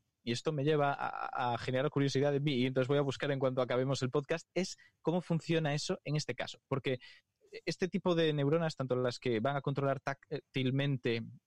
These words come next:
el braille como la temperatura, no son las mismas, pero van a áreas parecidas, a áreas sensitivas primarias y todo esto del sistema nervioso. Entonces,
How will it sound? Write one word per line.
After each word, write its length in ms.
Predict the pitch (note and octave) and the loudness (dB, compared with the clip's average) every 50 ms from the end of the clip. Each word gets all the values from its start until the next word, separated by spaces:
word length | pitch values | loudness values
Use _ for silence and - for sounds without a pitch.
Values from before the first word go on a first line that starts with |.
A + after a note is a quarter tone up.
| _ - | _ -6
el 380 | - B2 A#2+ A#2 A2+ A2+ A2 | -2 -2 0 0 0 0 0
braille 420 | G#2+ A#2+ D3 D3+ C#3 B2 G#2 G2+ - _ | 0 0 -2 0 0 0 0 -2 -2 _
como 440 | - B2+ A#2 A#2 A2 A2 A2 A2 G#2+ | -4 -2 0 0 2 0 2 0 0
la 120 | A#2 A#2 | 0 -2
temperatura, 640 | - A#2 A2 A#2 A2 G#2 - - D#3 D#3 D#3+ F#3 A3+ _ _ - - - _ _ _ _ _ _ _ - - - | -2 -4 -6 -4 -4 -4 0 0 2 2 2 -2 -2 _ _ -20 -20 -20 _ _ _ _ _ _ _ -14 -12 -6
no 120 | - C#3+ F3+ | -4 -4 -2
son 220 | - A#3+ F#3+ B2+ | -2 -2 -2 -2
las 160 | G2+ G2+ - | -2 -2 0
mismas, 320 | D#3 F#3 F#3+ E3 B2 G2 - | 0 0 2 0 -2 -2 -2
pero 240 | - D3+ C#3+ C#3 C3+ | -4 0 0 2 2
van 280 | D3+ D#3+ F3 F#3 G3+ - | 2 0 -2 -4 -6 -6
a 160 | - B2 B2 B2+ | -4 -2 -2 0
áreas 240 | C3+ D3+ D3 C#3 | 0 0 -2 -2
parecidas, 560 | - - C3 B2 - - A2+ G2+ F2 E2 G#2+ A2+ | -4 -4 -4 -4 -2 -2 -2 -2 -2 -2 -2 -4
a 140 | G#2+ A2+ | -2 -2
áreas 420 | A#2 B2 B2+ B2+ B2+ B2+ - - B2+ - - - | 0 2 2 0 0 -2 -4 -8 -12 -12 -12 -12
sensitivas 880 | - - C#3 C3 B2 - C3 A#2+ - C3 B2 A#2+ A#2+ A#2+ A#2+ A#2 A#2 A#2 | -6 -4 -4 -4 -2 -2 -4 -2 0 0 2 2 2 2 2 2 0 -2
primarias 600 | - C3 C#3 D#3 F3+ G3+ F3+ E3+ F3 E3 - - | -2 -2 0 2 2 2 2 0 0 0 0 0
y 120 | B2+ A#2 | 0 -2
todo 140 | B2 - D#3+ | 0 -2 -4
esto 180 | D3+ - - C#3 | -4 -2 0 -2
del 120 | B2 A2+ | -2 0
sistema 320 | - A2+ - - A2 G#2 G#2 | -2 -6 -4 -4 -4 -4 -4
nervioso. 400 | G2+ G2 F#2+ F2+ F2+ - - _ - | -6 -6 -4 -6 -6 -6 -8 _ -10
Entonces, 440 | A#2+ C3 A#2+ A#2+ - F2+ - - | -6 -6 -6 -4 -4 -8 -8 -8